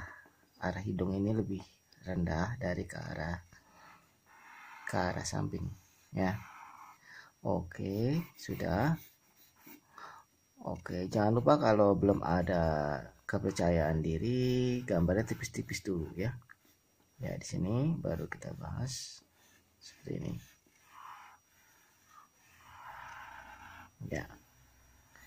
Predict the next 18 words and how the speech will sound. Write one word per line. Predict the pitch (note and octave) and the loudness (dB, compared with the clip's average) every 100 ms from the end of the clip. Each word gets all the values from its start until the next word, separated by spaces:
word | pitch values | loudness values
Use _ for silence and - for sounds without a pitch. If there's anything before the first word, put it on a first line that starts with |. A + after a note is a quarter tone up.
| - | -6
Ini | A#2+ A#2 | 2 4
seperti, | A#2 - A2 G2+ | 2 2 4 4
eh, | F2+ - F2 F2 E2+ D2+ C2+ D#2 | 2 2 4 8 6 4 0 -4
apa, | - G#2 | 0 0
mendatar | G2+ F#2+ E2 - F2+ G#2 C3+ | 2 4 2 2 0 2 0
naik | A#2 F2+ F#2+ - | -2 0 -2 -4
ke | D2+ | -6
atas. | D#2 - - - - - _ _ - - - - - - - - - | -6 -8 -10 -10 -12 -16 _ _ -20 -20 -20 -18 -18 -20 -20 -20 12
Jangan | A#2 A2 A2 | 12 12 12
lupa | - C3 | 12 12
diberi | B2 G#2 F2 G#2 G#2 G#2 G#2+ G#2 G2+ - E2 - - - - - - - - - - - - - - - - - - - | 12 12 12 12 12 12 12 12 12 8 2 -4 -12 -20 -20 -18 -14 -12 -12 -14 -20 -20 -20 -20 -20 -20 -14 -10 -4 4
ini | A2 A2+ | 8 8
apa | G#2 F#2+ E2+ | 6 4 4
namanya | C#2+ C#2 - | 4 2 0
ya? | - C2 B1+ - - - - - - - - - - - - - - - - - - | 0 0 0 -2 -4 -12 -20 -20 -20 -20 -20 -20 -20 -20 -20 -20 -20 -20 -18 -10 10
Kelopak | A2+ A2+ A#2 - | 12 12 12 10
mata. | G#2 G2 G2 D2 A1+ - - - - - - - - | 8 8 6 6 4 -2 -8 -8 -8 -8 -8 -10 -6
Ya, | - F#2+ A2 C3 C3 | 4 8 8 6 2